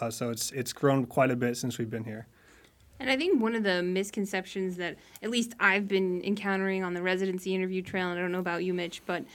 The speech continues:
Speaker 2: um, people always ask, "How are the classes set up? Are you in class with your D O colleagues?" Uh, we're not. Actually, this is a, we're a very small class. There's only fifty per class.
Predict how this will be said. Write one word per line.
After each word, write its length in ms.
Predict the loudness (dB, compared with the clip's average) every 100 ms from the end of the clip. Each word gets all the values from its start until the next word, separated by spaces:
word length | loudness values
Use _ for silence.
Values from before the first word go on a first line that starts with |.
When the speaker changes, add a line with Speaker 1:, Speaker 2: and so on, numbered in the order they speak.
| -20 -20 0
Speaker 2:
um, 480 | 6 8 6 2 -4 -12 -20 -20 -20 -20 _ _ _
people 300 | -2 2 6
always 200 | 6 6
ask, 440 | 6 6 4 -2 -14 -16
"How 240 | -2 4 4
are 80 | 4
the 80 |
classes 400 | 2 0 0 -4
set 180 | -2 0
up? 280 | 2 0 -2
Are 140 | 0 2
you 160 | 4
in 160 | 4 2
class 500 | 2 6 6 4 2
with 200 | -4 -2
your 80 | 0
D 180 | 2 4
O 140 | 4
colleagues?" 960 | 2 2 4 4 4 4 0 -6 -10 -2
Uh, 300 | 2 2 0 0
we're 140 | 6
not. 400 | 8 8 6 -4 -18 -18 -2
Actually, 240 | 0 2 2
this 80 | 2
is 120 | 0
a, 60 |
we're 200 | 2 4
a 40 | 4
very 240 | 6 4
small 240 | 4 2 2
class. 460 | 4 6 6 2
There's 120 | -2
only 260 | 0 0 -2
fifty 440 | 0 -2 -2 -6
per 240 | -6 -2 -2
class. 580 | 0 2 2 0 -8